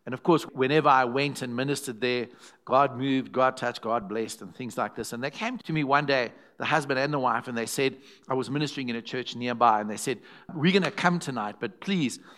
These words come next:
you know, we're preparing for ministry and this kind of thing, and, and we just love the way you minister and the prophetic, and could we stand with you and minister with you tonight just to learn how to minister to people and pick up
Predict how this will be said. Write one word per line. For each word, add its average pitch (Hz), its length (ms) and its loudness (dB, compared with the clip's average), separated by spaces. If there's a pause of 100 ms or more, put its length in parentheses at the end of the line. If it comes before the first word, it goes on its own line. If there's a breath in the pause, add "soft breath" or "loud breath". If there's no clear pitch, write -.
(100)
you 165 80 -4
know, 147 160 -4
we're 156 160 2
preparing - 560 -6
for 135 140 -8
ministry 170 800 -4
and 113 140 -6
this 165 160 -8
kind - 280 -8
of 147 80 -8
thing, 165 400 -2
and, 107 100 -6 (460 loud breath)
and 127 100 -8
we 135 80 -4
just - 240 -4
love 160 220 0
the 156 80 -2
way 143 140 0
you 143 120 -2
minister 151 320 -8
and 120 60 -8
the 110 40 -8
prophetic, - 680 -6
and 107 100 -6 (360 loud breath)
could 196 260 2
we 185 160 0
stand 214 680 0
with 160 240 2
you 110 220 -4 (320 loud breath)
and 139 360 0
minister 214 460 4
with 170 400 2
you 170 140 -2
tonight 113 560 -6 (720 loud breath)
just 202 200 0
to 170 80 2
learn 196 300 6
how 135 160 -2
to 147 120 -8
minister 165 360 -2
to 123 40 -14
people 143 320 -4
and 110 140 -8
pick - 160 -6
up - 220 -6